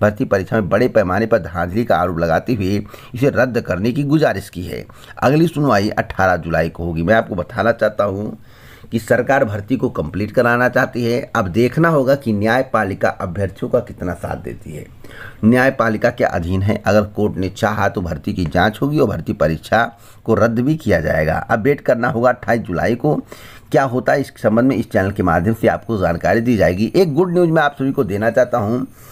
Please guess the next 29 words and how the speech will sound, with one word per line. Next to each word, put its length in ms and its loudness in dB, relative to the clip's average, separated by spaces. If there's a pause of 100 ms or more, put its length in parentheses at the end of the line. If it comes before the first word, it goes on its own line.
(240)
कैंसर 420 2
के 120 -4
अठारह 480 0
रोगी 300 0
पर 140 2
परीक्षण 440 -8
के 120 -4
दौरान 300 2
पूरी 300 0
तरह 160 4
स्वस्थ 460 -2
पाया 200 2
गया, 300 2 (320)
यानी 220 4
कि 100 0
सौ 300 2
फीसदी 460 0 (520)
कारगर 380 2
साबित 420 -4
हुआ। 220 2 (400)
कैंसर 520 2
के 140 -6
जो 480 2 (360)
सेल्स 360 0
थे 40 2
उसे 260 0
नष्ट 380 0
कर 200 0
दिया 380 0